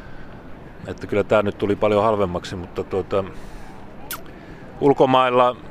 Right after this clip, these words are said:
tietenkin se on se erilainen ilmasto ja meri, erilaiset ruuat. Ja tuota, en mä nyt siellä ulkomailla koskaan mitään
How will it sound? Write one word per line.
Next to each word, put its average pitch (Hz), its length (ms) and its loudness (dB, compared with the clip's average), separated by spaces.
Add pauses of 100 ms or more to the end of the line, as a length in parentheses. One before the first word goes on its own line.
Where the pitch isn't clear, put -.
(500)
tietenkin 147 300 4
se 185 120 6
on 165 100 4
se 170 200 6
erilainen 143 420 6
ilmasto 123 560 6
ja 107 260 8 (680)
meri, 113 480 4 (2000)
erilaiset 107 520 4
ruuat. 107 800 2 (2000)
Ja 98 220 2
tuota, 101 380 2
en 117 100 4
mä 123 100 6
nyt 117 140 0
siellä 117 380 6
ulkomailla 113 480 4
koskaan 110 400 0
mitään 113 300 4